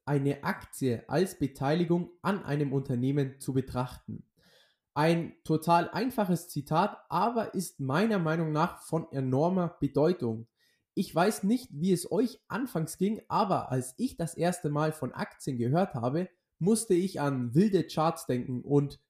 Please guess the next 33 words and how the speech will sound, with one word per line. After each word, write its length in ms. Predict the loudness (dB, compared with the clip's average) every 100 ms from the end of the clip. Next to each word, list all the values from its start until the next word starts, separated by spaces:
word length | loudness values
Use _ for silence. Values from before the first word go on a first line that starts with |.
| -6
dass 180 | -4 0
das 180 | -2
Ganze 300 | 0 -2 0
ja 160 | 2 2
nur 240 | 2 2
ein 180 | 2 0
physisches 560 | 0 0 2 0 0 -4
Papier 380 | -6 0 2 2
ist. 320 | 0 -4 -18 _ _ _ _ _
Aber 520 | 0 2 2 -2 -4 -4
diese 300 | -2 0 -2
Denkweise 580 | 0 -4 -2 0 0 -2
ist 480 | -4 -6 -6 -10 -6
total 380 | -4 0 0
fatal, 640 | 0 -4 -4 -2 -2 -2 -6 _
denn 340 | 0 2 -2 0
hinter 340 | 2 2 0
einer 300 | 0 0 -2
Aktie 420 | -6 -6 -6 -6 -6 _ _
steckt 500 | -14 -4 -2 -2 0
ja 180 | 0 0
ein 220 | -2 -4
reales 640 | -2 2 4 4 4 2 0
Unternehmen 540 | -2 0 0 0 0 -2
mit 220 | -4 -4
Menschen, 580 | 0 0 0 -4 -6 -6
die 160 | -6 -2
dort 300 | 0 0 -2
Tag 340 | -2 -2 -2
für 240 | 0 0 0
Tag 420 | -2 -2 -4 -10
hart 380 | -8 -2 -2 -4
arbeiten. 580 | -2 0 0 -2 -4 -8